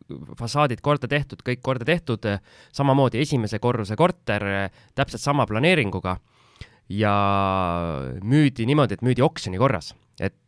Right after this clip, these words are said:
äh, et see müüja tegi nii-, nii-öelda K V-s on kuulutus üles, nii-öelda üleval ja tekstis on kirjas, et,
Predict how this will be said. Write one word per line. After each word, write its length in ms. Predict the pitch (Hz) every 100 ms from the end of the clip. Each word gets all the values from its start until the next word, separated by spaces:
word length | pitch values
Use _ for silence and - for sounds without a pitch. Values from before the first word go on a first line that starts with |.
| 92
äh, 240 | 92 90 - _ - _ _ _ _ _ -
et 400 | 92 92 92 -
see 100 | -
müüja 300 | 104 147 139 107
tegi 300 | 120 120 104
nii-, 260 | 101 95 73
nii-öelda 220 | 113 120
K 140 | 165 151
V-s 220 | 160 127
on 60 | 120
kuulutus 260 | 165 131 196
üles, 200 | 208 110 - - - -
nii-öelda 340 | 117 131 135
üleval 280 | 196 127 107
ja 20 |
tekstis 300 | 110 - 117 110
on 80 |
kirjas, 300 | 135 165 107 98
et, 200 | 90